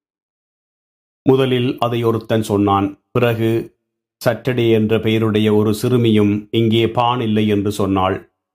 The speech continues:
எப்படிப்பட்ட மூளைச்சலவை அது! கொந்தளிப்பான காலங்களில் உன்னுடைய செவியை தீட்டி வைத்திருப்பதைப் போல தேவையானது வேறொன்றும் இல்லை. உணவகங்களை பொறுத்த அளவிலே அதன் குறை என்னவென்றால் அங்கே உள்ள இரைச்சல் சத்தம்தான்.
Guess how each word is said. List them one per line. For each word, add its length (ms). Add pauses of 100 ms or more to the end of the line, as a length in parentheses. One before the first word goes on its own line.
(580)
எப்படிப்பட்ட 800
மூளைச்சலவை 760
அது! 360 (220)
கொந்தளிப்பான 600
காலங்களில் 840
உன்னுடைய 480 (100)
செவியை 480
தீட்டி 340
வைத்திருப்பதைப் 720
போல 540 (340)
தேவையானது 880
வேறொன்றும் 480
இல்லை. 480 (200)
உணவகங்களை 680
பொறுத்த 440
அளவிலே 600 (240)
அதன் 340
குறை 300
என்னவென்றால் 880
அங்கே 380
உள்ள 260
இரைச்சல் 560
சத்தம்தான். 720